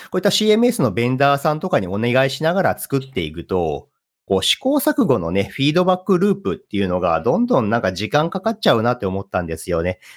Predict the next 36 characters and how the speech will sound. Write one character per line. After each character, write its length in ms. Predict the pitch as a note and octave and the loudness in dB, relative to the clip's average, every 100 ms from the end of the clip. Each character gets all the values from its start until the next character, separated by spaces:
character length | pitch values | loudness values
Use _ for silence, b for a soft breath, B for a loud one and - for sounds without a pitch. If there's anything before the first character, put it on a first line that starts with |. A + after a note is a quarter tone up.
| B | B
な 80 | G2 | 0
ん 40 | |
で、 60 | G2 | 2
思 240 | C3 F#3+ | 2 2
い 60 | A3 | 2
つ 140 | B3+ | 0
い 100 | A#3+ | 0
た 100 | G3 | 2
こ 120 | E3 | 2
と 120 | D#3+ | 2
を 60 | B2+ | 0
サ 160 | - D3 | 0 -6
ク 120 | G#3+ | -6
ッ 40 | - - | -6 -4
と 140 | C3 | -4
作 180 | - C#3+ | 0 -2
っ 20 | |
て、 540 | C3+ - D#3+ F#2 C#2+ _ _ _ _ _ - | -2 0 2 2 -4 _ _ _ _ _ 0
で、 340 | D#3+ E3+ - | 2 2 -2
え 320 | A#2 G#2 F2+ - | -2 0 0 -2
ー、 180 | - - | -6 -2
た-、 0 | C3 | -2
試 120 | A2 | 0
し 80 | - | -2
て 120 | - | -6
み 120 | E2 F2+ | -8 0
て、 380 | D#3 F#2+ - _ _ _ _ _ _ | 2 2 -4 _ _ _ _ _ _
次 300 | - A2+ G#2 | -4 0 0
に 80 | F2 | 0
生 80 | E2+ | 0
か 120 | A2+ | -2
す 120 | - | -2
み 140 | F#2 E2 | -6 -2
た 120 | E2 | -2
い 80 | D#2+ | 0
な 580 | E2 D#2 C#2+ - - | -2 -2 -6 -12 -20